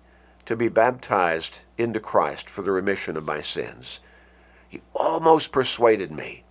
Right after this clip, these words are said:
to become that true New Testament Christian, to be a part of the Lord's church. You almost,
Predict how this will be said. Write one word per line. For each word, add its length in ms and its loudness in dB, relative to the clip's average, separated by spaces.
to 80 -10
become 360 -2
that 180 0
true 260 -2
New 160 -2
Testament 520 -6
Christian, 440 -10
to 60 -4
be 140 2
a 60 4
part 280 8
of 80 0
the 80 0
Lord's 540 4
church. 760 -4
You 100 -18
almost, 840 4